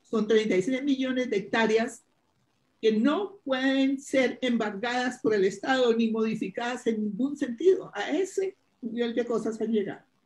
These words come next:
Es necesario realmente una total unificación de criterios.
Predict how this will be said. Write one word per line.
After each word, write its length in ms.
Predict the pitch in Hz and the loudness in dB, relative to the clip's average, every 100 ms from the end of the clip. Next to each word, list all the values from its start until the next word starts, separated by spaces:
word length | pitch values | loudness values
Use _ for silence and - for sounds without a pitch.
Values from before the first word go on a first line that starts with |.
| _ _ _ _ _ _ _ _ _ _ _ _ _ | _ _ _ _ _ _ _ _ _ _ _ _ _
Es 160 | 262 240 | 2 4
necesario 640 | 254 220 - 208 190 208 | 2 0 -4 -2 0 0
realmente 680 | 196 170 180 190 180 214 - | 0 -2 -2 -2 0 -2 -4
una 460 | - 262 240 247 - | -4 -2 -2 -4 -4
total 440 | - 214 - 254 240 | 0 2 2 2 2
unificación 760 | 208 185 165 - 175 - 175 | 2 0 -4 -4 -6 0 2
de 140 | 180 202 | 2 2
criterios. 680 | 170 156 139 - - - | -2 0 -4 -4 -18 -20